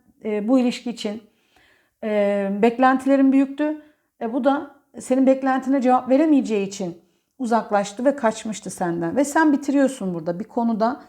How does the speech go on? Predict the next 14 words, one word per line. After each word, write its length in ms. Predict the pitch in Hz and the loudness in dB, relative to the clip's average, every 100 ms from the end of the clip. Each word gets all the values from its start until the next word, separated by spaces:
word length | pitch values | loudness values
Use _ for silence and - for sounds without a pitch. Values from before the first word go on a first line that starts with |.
| _ _ | _ _
bir 60 | 240 | -8
şeyleri 420 | - 254 247 254 | -4 0 0 0
bitirmesini 580 | 233 - 233 226 202 190 | -2 -2 -2 -2 -4 -2
ya 100 | 226 | 0
isteyeceksin, 920 | 269 269 277 254 277 277 285 277 269 - _ _ _ _ | 0 -2 2 4 4 2 0 0 -2 -12 _ _ _ _
onunla 360 | 247 262 247 233 | 2 4 4 2
olan 320 | 226 226 220 | 2 0 0
durumun 300 | 233 226 226 | 0 0 -2
bitti 260 | 208 - 196 | -4 -6 -4
mi? 220 | 175 185 _ _ | -4 -4 _ _
Örnek 360 | 220 220 220 214 | -4 -4 -4 -4
veriyorum, 380 | 196 190 190 | 0 2 2
durumların 560 | 202 247 240 240 240 226 | 2 4 4 2 2 0
nedir? 400 | 220 180 185 - | -2 -2 -4 -8